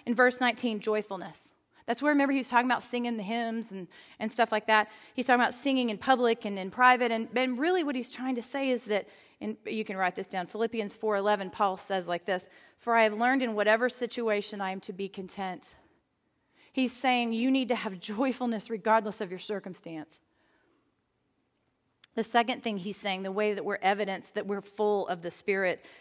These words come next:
is in verse twenty, he says that we're to be thankful. We're to be thankful. For who God is, for what he's done, for him sending his son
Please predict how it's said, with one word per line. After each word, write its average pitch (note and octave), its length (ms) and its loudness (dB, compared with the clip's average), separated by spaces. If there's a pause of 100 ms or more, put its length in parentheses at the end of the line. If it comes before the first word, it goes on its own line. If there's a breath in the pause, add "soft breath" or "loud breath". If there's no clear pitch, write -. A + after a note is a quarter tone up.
(140 loud breath)
is G3 540 0
in G#3 220 -2
verse G3+ 420 -2
twenty, A3 600 -2
he G#3+ 220 -6
says G3+ 380 -2
that F#3+ 160 -6
we're G#3+ 180 0
to G#3 80 -2
be F#3+ 140 -6
thankful. - 680 -8 (1500)
We're G3+ 140 -2
to G3 80 -2
be F#3 140 -2
thankful. F#3 560 -10 (1300 soft breath)
For A3 160 -2
who B3 220 0
God G3 240 4
is, F4 360 -2
for A3+ 160 -4
what G3 180 -2
he's F#3 180 -10
done, B3+ 400 -4 (380 soft breath)
for A#3+ 100 -2
him A#3 140 0
sending A3 420 -4
his F#3+ 200 -6
son A3 360 -4